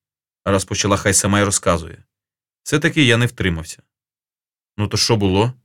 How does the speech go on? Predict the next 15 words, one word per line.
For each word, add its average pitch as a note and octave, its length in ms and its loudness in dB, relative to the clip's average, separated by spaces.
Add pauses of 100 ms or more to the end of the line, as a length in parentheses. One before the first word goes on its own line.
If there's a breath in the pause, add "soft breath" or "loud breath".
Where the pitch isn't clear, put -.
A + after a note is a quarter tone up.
(960)
Дзвінка A#2+ 420 4
обміскувала, D#3 800 2
мабуть, C3 420 0
як C3+ 200 2
мені B2+ 240 2
то B2+ 120 0
розповісти. A2+ 760 -2 (200)
Голосно D3+ 460 2
зітхнула. F#2+ 580 -6 (3000 loud breath)
"Він C#3 120 -2
хотів B2+ 420 -4
трахнути A#2 500 0
мене". E2+ 320 -14 (2250)
Я G2 180 2
зашпортався C3+ 800 0